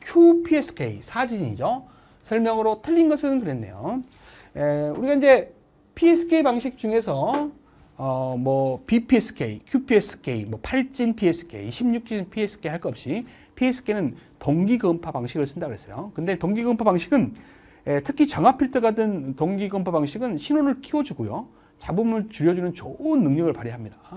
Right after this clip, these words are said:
그러나 이제 조금 가격대가 좀 비싸죠. 어, 그래서 이런 정압 필터를 쓰지 않고 우리가 이제 보낼 수 없냐,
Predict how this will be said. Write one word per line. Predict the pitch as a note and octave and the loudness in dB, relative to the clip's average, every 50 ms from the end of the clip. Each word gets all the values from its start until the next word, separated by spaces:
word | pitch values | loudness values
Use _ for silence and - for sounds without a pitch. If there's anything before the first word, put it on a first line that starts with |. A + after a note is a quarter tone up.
| G3+ - _ _ _ - - - _ | -20 -20 _ _ _ -20 -20 -20 _
그러나 | - F3 G#3 A3 G#3 G3+ G3+ - - | -4 -2 -2 -2 -2 -4 -8 -8 -6
이제 | D#3+ D#3 E3+ F3 D#3+ C#3+ - | -6 -2 -2 -2 -2 -2 -6
조금 | - - - - - F#3 F3 | -10 -18 -18 -8 -4 -4 -4
가격대가 | D#3+ - - C3+ D#3+ E3 D3 - _ - C3+ B2+ D#3+ F#3 | -4 -4 -4 -4 -2 -4 -6 -10 _ -10 -6 -4 -4 -4
좀 | F#3 - D#3+ C3 | -4 -6 -10 -10
비싸죠. | - - - - - B2+ A2 - - - - _ _ _ _ | -10 -18 -16 -10 -8 -8 -8 -8 -14 -20 -20 _ _ _ _
어, | G#2+ G2 F#2 F2 F2 - _ _ _ - | -18 -18 -18 -18 -20 -20 _ _ _ -2
그래서 | D#3 E3+ - B2+ D3 G#3 B3 - - - - - - - _ | -2 -2 2 2 2 2 0 -2 -12 -20 -20 -20 -20 -10 _
이런 | G3 A#3 C4+ - | 2 2 2 2
정압 | - - D3 F3 A3+ C4+ C4 - | 2 -2 0 2 2 2 2 0
필터를 | C#4 C#4 C4+ C4+ C#4 C4+ C4 C4 | -2 -2 0 0 -2 -2 -2 -2
쓰지 | - D4+ D4 D4+ - | -2 -4 -4 -2 -2
않고 | A#3 E3+ G#3 G#3 G#3+ A3 - - C#4+ D4 D4 D4 D4 C#4+ - - - | -2 0 0 -2 -2 -6 -2 0 2 4 4 4 2 0 -4 -8 -4
우리가 | B2+ C3+ C#3+ C#3+ C3 | -2 -2 0 0 -2
이제 | B2 A#2 A#2 A2 A2 C3 E3 | -2 -4 -4 -6 -6 -8 -8
보낼 | - C3 C#3 D#3+ E3+ | -4 -2 -2 -2 -2
수 | E3+ - C#3+ | -2 -6 -8
없냐, | A#2 - C3 B2 B2+ C#3+ C#3 B2 G#2 - | -8 -6 -6 -2 -2 -2 -2 -4 -8 -12